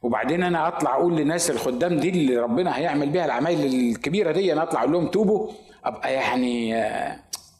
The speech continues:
وبعدين الرب عمال يقول لي، "قوم قول للناس دي تتوب، قوم قول للناس دي تتوب". فأنا مش عارف أعمل إيه، فمسكت القائد بتاع الاجتماع، كان ابني الصغير، يعني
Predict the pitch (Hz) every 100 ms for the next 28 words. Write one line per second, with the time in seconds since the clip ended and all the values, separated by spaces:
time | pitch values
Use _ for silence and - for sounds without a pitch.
0 | _ _ _ 220 - - _ - _ _
1 | _ _ - 127 151 - 180 196 180 160
2 | 175 156 156 175 185 180 190 185 175 185
3 | 208 190 214 202 185 190 175 185 196 -
4 | 220 214 185 - - - - - _ _
5 | _ - 196 214 208 220 196 185 185 208
6 | 170 190 190 - 208 220 180 - - -
7 | _ _ _ _ _ _ _ _ _ _
8 | - 135 135 156 147 180 180 170 156 147
9 | 147 147 135 - 180 - - 117 170 151
10 | 143 139 139 147 - 147 185 - 160 147
11 | 160 131 98 85 123 123 135 95 104 98
12 | 104 104 101 101